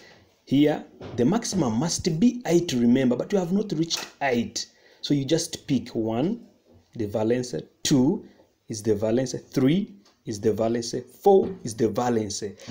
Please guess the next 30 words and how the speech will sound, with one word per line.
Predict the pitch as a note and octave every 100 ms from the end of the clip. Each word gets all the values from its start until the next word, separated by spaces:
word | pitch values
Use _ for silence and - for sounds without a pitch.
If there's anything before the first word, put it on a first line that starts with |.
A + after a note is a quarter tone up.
| -
But | F#3 F#3+
when | G#3
you | G#3
reach | A#3 C4+ -
five, | - F#3+ F#3 D3+ A2+ G2 - _ _ - _ C#3
just | C3+ G#3 -
subtract | - C3 A#2+ - - C3+ - - - - _ -
the | B2+
remaining | C3 C#3+ E3+ G3 F#3 D3
ones | B2+ A#2+ A2+ A2+ G2+ G2 - _ -
that | A#2+ A#2+ C#3 B2 - C#3+ G3+ - _
are | B2+ -
supposed | - A#2+ - - F3+ B2+ A2+ G#2 D#3 - -
to | C3+
make | C3 D#3 - - _
eight | D3 B2 - - - _ _ B2+
becomes | A2+ - B2+ A#2+
the | A#2 G#2+
valence, | G#2 A2 G#2+ G#2 A2+
and | A2+
not | C#3+ E3
this | B2+ C3+ -
figure | - D3 A#2+ A2 - _ _
that | B2 G#2
is | A2+ G#2+ G2+
there, | A2+ G2+ F#2+ - - -
but | B2 B2 - -
what | D3+ D3+
is | B2+ A2
remaining | A2 A2 A#2+ C#4 B3 G#3+